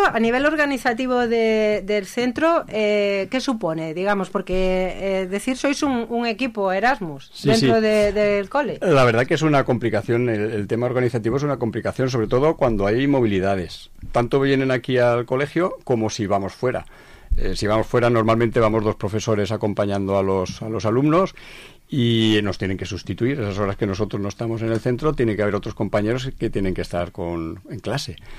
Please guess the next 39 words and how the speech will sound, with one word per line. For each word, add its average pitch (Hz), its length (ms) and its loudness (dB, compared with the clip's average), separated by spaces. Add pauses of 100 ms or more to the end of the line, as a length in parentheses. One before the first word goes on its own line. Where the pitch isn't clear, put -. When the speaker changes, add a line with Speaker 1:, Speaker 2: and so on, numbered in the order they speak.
(280)
Speaker 2:
Eh, 123 180 2
lo 120 120 6
que 113 60 4
hacemos 151 240 2
normalmente, 151 540 4
como 110 160 0
somos 123 280 0
va-, 127 120 2
diferentes 120 520 0
etapas, 139 400 2
pues 113 200 -4
solemos 107 420 -2
ir 123 320 2
un 107 380 -4
profesor 104 420 -4
de 104 100 0
secundaria 131 600 2
con 110 160 -2
un 104 80 -2
profesor 101 340 -4
de 107 80 -2
primaria 123 460 0
o 120 120 0
de 104 80 2
infantil 104 460 0
para 104 240 0
no 101 120 -2
interferir 104 540 -2
demasiado 104 760 0
en, 98 340 -2
en, 98 240 -2
o 107 160 -2
concentrarse 101 560 -2
demasiado 113 540 0
en 101 100 -4
una 92 140 -2
etapa 98 220 -6
educativa. 82 500 -4 (340)
Así 107 420 -2